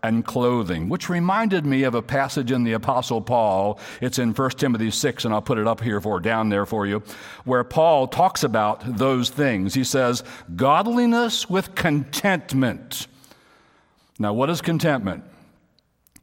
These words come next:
Contentment is when you can say, "Ah, it's good. I'm good. It's, it's enough. I am satisfied."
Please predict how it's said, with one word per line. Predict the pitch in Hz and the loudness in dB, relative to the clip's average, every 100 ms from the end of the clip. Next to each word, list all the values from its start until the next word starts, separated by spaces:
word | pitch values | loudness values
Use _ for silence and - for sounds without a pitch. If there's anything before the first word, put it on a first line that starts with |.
| - | -12
Contentment | - 104 151 175 165 | -6 0 0 2 0
is | 135 | 2
when | 143 139 | 2 2
you | 135 | 2
can | 139 | 0
say, | 131 131 123 123 120 - - - - - - _ _ - | 2 2 2 0 -4 -12 -20 -20 -20 -20 -20 _ _ -6
"Ah, | 135 110 - - - - - - - - - - - _ _ _ _ _ _ _ _ _ _ _ _ _ _ _ _ _ - | -4 -4 -4 -6 -6 -6 -8 -12 -14 -18 -20 -20 -20 _ _ _ _ _ _ _ _ _ _ _ _ _ _ _ _ _ -18
it's | - | -16
good. | - 113 104 80 76 - - - _ _ _ _ _ _ _ - | -8 -4 -4 -4 -12 -20 -20 -20 _ _ _ _ _ _ _ -6
I'm | 104 | -4
good. | 90 208 110 76 - - | -2 -4 -4 -8 -18 -10
It's, | - - - _ - - - _ _ _ - | -10 -10 -20 _ -20 -20 -20 _ _ _ -6
it's | 113 | -4
enough. | 104 104 117 98 - - - - - _ _ _ _ _ _ _ | 0 0 0 -2 -8 -16 -18 -20 -20 _ _ _ _ _ _ _
I | 156 127 | -4 -2
am | 90 90 | -2 -2
satisfied." | - - - 170 156 123 - - 90 80 78 | -4 -6 -2 0 0 0 -4 -4 -4 -6 -12